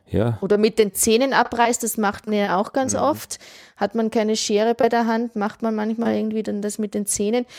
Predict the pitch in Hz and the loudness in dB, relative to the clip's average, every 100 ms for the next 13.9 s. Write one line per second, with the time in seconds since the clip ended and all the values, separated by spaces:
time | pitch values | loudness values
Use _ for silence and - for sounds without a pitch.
0 | - 220 254 226 - 220 285 277 254 240 | -10 -4 -2 -2 2 4 4 4 4 4
1 | 220 208 208 - 196 208 196 190 - 214 | 4 2 2 0 0 -2 -4 -6 -4 -4
2 | 196 208 185 196 185 165 175 165 165 104 | -2 0 0 -2 -2 -4 -4 -4 0 2
3 | 139 135 143 175 170 156 151 143 147 139 | 2 2 0 0 0 0 2 2 0 -2
4 | 113 - 104 90 87 _ _ _ - _ | -4 -4 -6 -6 -10 _ _ _ -20 _
5 | - 277 226 180 185 - 107 98 104 - | -8 -6 -4 -4 -6 -10 -12 -10 -12 -8
6 | 220 - 254 - 262 269 - 247 254 247 | -4 2 2 2 -4 -2 0 2 4 2
7 | 240 - 240 247 262 - 240 269 247 226 | 0 -4 0 0 0 -4 -4 -2 0 -2
8 | 240 214 - 240 285 311 311 - - - | -2 -4 -2 0 0 -2 -8 -16 -20 -12
9 | - 147 233 - - 247 - 220 - 220 | 0 4 4 2 0 0 0 -2 0 -2
10 | 247 226 226 220 226 - 190 160 156 - | 0 -4 -2 -2 -2 2 4 4 2 -4
11 | - 180 - - - - 240 226 214 - | -8 -8 -10 -18 -20 -4 0 0 -2 -8
12 | - 233 - 240 233 208 202 185 202 214 | -2 -2 0 0 0 2 2 4 2 2
13 | 277 247 247 247 233 190 180 185 180 | 0 -2 -4 -4 -4 -4 -4 -4 -8